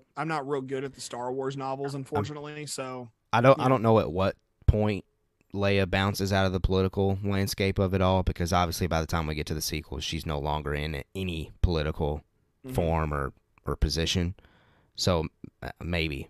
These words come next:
Speaker 2: may-, maybe she influences those future steps at some point in
Speaker 1: I
Speaker 2: this
Speaker 1: do,
Speaker 2: Mandoverse.
Speaker 1: I do know that, that Leia, it's found out on a very public scale
Speaker 2: Right,
Speaker 1: that she
Speaker 2: the
Speaker 1: is the daughter of Darth Vader.
Speaker 2: Darth Vader,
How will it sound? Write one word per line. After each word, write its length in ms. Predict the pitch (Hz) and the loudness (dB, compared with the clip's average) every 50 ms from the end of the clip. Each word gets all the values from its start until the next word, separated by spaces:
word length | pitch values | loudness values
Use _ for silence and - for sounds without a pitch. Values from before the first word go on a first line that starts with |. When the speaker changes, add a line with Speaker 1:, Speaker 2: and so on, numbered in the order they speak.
| _ _ | _ _
Speaker 2:
may-, 280 | - 95 92 92 92 - - | -2 0 2 2 2 0 -2
maybe 640 | - 85 87 90 98 95 104 101 101 98 98 98 98 | -2 0 2 2 2 2 2 2 2 2 2 2 0
she 480 | 87 - - - 98 92 92 92 85 76 | 0 -2 0 0 0 2 2 2 2 0
influences 680 | 87 90 - - 92 85 85 85 - 87 82 82 78 80 | 0 0 0 0 0 2 0 0 0 2 2 2 2 2
those 400 | 82 80 80 78 76 - - - _ _ - | 2 2 2 0 0 -4 -6 -6 _ _ -6
future 480 | - 90 85 - - 85 80 78 78 - - | -2 -2 -2 0 0 0 0 0 -2 -4 -6
steps 440 | - - - - 80 80 - - - | -8 -4 0 2 2 2 2 0 -2
at 140 | 64 64 - | -4 -2 -2
some 220 | - 82 82 87 | 0 0 2 2
point 260 | - 90 95 95 90 | 2 2 2 2 2
in 60 | 92 | 2
Speaker 1:
I 80 | 90 92 | 2 2
Speaker 2:
this 80 | 95 87 | 2 2
Speaker 1:
do, 80 | 90 | 2
Speaker 2:
Mandoverse. 760 | 90 87 92 92 95 95 95 - 98 98 190 - - 214 254 | 2 2 4 4 4 4 4 6 6 6 6 4 2 0 0
Speaker 1:
I 20 | 285 | -2
do 40 | 277 | -2
know 380 | 269 247 233 226 220 214 208 190 | -4 -4 -2 -2 0 0 -2 -2
that, 380 | 160 180 170 170 170 165 156 - _ - | -2 -2 -2 -2 -2 -2 -4 -6 _ -14
that 300 | 147 147 151 147 135 - | -10 -8 -8 -8 -8 -10
Leia, 680 | - 139 139 151 165 185 180 180 175 165 156 151 143 135 - - | -10 -6 -2 0 0 2 2 2 2 2 0 0 -2 -2 -4 -4
it's 240 | 147 156 156 143 - | -8 -8 -8 -8 -10
found 440 | - - 180 180 196 202 202 180 160 | -8 -4 -2 -2 0 0 -2 0 0
out 320 | 156 165 170 160 139 - | 0 0 0 0 -2 -4
on 140 | - 147 139 | -8 -8 -8
a 40 | 135 | -6
very 280 | 131 139 151 165 160 139 | -6 -4 -4 -2 -2 -4
public 600 | - - - 151 156 156 156 143 123 113 - - _ | -6 -8 -8 -6 -6 -4 -4 -6 -6 -8 -14 -20 _
scale 800 | - - - - - - 143 139 139 139 139 135 123 113 113 113 _ _ _ - - - - - | -14 -12 -10 -8 -8 -6 -4 -4 -4 -4 -4 -6 -6 -8 -12 -14 _ _ _ -18 -18 -16 -14 -6
Speaker 2:
Right, 280 | - 104 92 76 - | 0 2 4 4 4
Speaker 1:
that 60 | - - | 2 -2
she 160 | - - - | 0 2 2
Speaker 2:
the 120 | 82 78 - | 2 2 2
Speaker 1:
is 120 | 156 151 | 0 -2
the 100 | 135 151 | -4 -8
daughter 500 | 147 127 - 156 156 160 160 156 147 143 | -8 -2 -2 0 0 2 0 0 -2 -4
of 100 | 135 131 | -6 -6
Darth 260 | 127 139 135 131 110 104 | -8 -8 -8 -8 -10 -8
Vader. 160 | 131 139 139 | -6 -2 0
Speaker 2:
Darth 200 | 135 80 80 76 | 0 0 0 0
Vader, 400 | 82 82 78 73 69 71 73 | 0 0 0 0 0 -2 -4